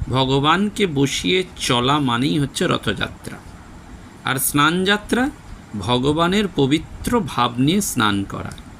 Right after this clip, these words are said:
স্নানযাত্রায় আমরা নিজেরা স্নান করি,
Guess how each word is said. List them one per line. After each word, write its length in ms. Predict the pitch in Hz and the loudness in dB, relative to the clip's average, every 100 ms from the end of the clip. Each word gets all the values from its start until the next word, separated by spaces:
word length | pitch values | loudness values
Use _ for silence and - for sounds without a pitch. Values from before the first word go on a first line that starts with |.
| - - - - | -18 -18 -18 -12
স্নানযাত্রায় 1000 | - - 135 139 147 156 190 - 147 131 | -6 0 2 2 2 0 -2 -2 0 2
আমরা 280 | 131 123 123 | 2 2 4
নিজেরা 440 | 127 120 127 139 151 | 2 2 0 0 0
স্নান 400 | - 143 156 156 | 2 2 2 2
করি, 280 | 180 226 | 2 4